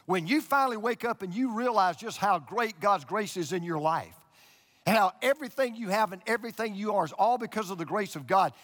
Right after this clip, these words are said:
when you appreciate the gift of giving, then you will initiate the privilege of giving. You'll initiate the privilege of giving. I, I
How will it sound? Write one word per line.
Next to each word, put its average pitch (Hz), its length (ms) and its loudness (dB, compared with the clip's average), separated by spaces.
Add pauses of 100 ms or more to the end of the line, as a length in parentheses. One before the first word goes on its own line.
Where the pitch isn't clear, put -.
(180)
when 220 180 -4
you 208 160 -2
appreciate 233 720 -4
the 151 80 -4
gift 202 400 -2
of 151 120 -6
giving, 139 440 -6 (240)
then 190 640 0 (460)
you 254 200 0
will 202 160 0
initiate 175 840 -2
the 139 80 -6
privilege 139 640 -4
of 104 100 -12
giving. - 300 -14 (1300)
You'll 254 220 2
initiate 226 580 -2
the 220 60 -8
privilege 285 360 -4
of 151 100 -4
giving. 107 300 -6 (720)
I, 285 260 4
I - 20 2